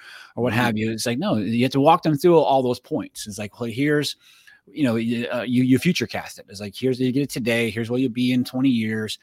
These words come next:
Speaker 2: Mm-hmm.
Speaker 1: And that, and that's what you do when you do your, uh, reverse mortgage planning. But it's just something, uh, you, to off-, to always offer as an, as an option,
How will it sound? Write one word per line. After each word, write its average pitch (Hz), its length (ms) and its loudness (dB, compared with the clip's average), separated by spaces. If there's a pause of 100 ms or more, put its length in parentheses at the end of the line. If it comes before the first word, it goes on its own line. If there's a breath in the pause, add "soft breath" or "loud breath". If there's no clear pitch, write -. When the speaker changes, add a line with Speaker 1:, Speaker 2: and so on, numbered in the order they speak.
(120)
Speaker 2:
Mm-hmm. 101 260 -6
Speaker 1:
And 123 120 -2
that, 131 160 -2
and 131 140 0
that's 135 140 0
what 143 160 -2
you 131 60 0
do 127 220 4
when 120 220 2
you 113 80 4
do 113 100 0
your, 107 500 0
uh, 104 100 -4
reverse 101 360 -8
mortgage 95 280 -6
planning. 101 360 -6 (280 loud breath)
But 135 100 2
it's 139 80 0
just 180 140 4
something, 143 460 6 (200)
uh, - 120 -8
you, 147 180 -6
to 123 280 -2
off-, 127 320 0
to - 120 -4
always - 320 4
offer 120 380 4
as 107 140 0
an, 107 100 -2
as 107 260 -4
an 107 100 0
option, - 480 0